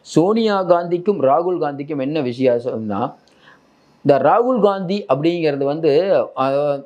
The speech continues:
ஒரு அந்த, அந்த குடும்பத்தின் ஒரு அடையாளமா இன்னைக்கு மக்கள் பார்க்குறாங்க. சோனியா காந்தி வந்து போன தடவை இல்லைங்கிற வருத்தம் இல்லாதது,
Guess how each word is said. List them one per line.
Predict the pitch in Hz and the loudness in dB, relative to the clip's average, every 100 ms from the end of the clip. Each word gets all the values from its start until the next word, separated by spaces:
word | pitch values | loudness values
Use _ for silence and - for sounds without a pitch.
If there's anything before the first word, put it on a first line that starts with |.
| - | -6
ஒரு | 143 143 139 | -2 0 0
அந்த, | 135 131 131 | 0 0 0
அந்த | 131 | 0
குடும்பத்தின் | 127 190 233 208 175 190 | 0 0 2 0 -2 -4
ஒரு | 131 | 0
அடையாளமா | 120 156 147 139 | 2 2 0 -2
இன்னைக்கு | 147 113 | -6 -8
மக்கள் | 110 123 113 | -6 -6 -4
பார்க்குறாங்க. | 113 110 101 101 _ _ _ _ - - _ - - | -4 -4 -6 -8 _ _ _ _ -20 -20 _ -12 -12
சோனியா | - 160 214 247 226 202 | 0 2 2 0 0 -2
காந்தி | 185 180 175 175 | -2 -4 -4 -4
வந்து | 170 180 240 | -4 -6 -8
போன | 196 170 175 | -2 -2 0
தடவை | 185 202 175 | -2 -2 -4
இல்லைங்கிற | 190 214 226 214 185 160 | -2 0 -2 -2 -2 0
வருத்தம் | 165 - 196 156 | -2 -2 -6 -4
இல்லாதது, | 147 202 208 175 170 247 | -2 0 2 2 0 -2